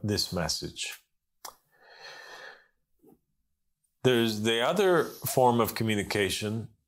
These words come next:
uh, that, uh, the Prophet Muhammad, peace and blessings be upon him and his family, had, uh,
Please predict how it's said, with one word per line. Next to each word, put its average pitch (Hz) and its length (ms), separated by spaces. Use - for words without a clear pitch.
uh, 101 320
that, 101 480
uh, 107 220
the 98 400
Prophet 107 260
Muhammad, 98 720
peace 104 180
and 92 100
blessings 95 380
be 92 120
upon 90 240
him 92 80
and 92 60
his 87 140
family, 95 460
had, 101 560
uh, 95 440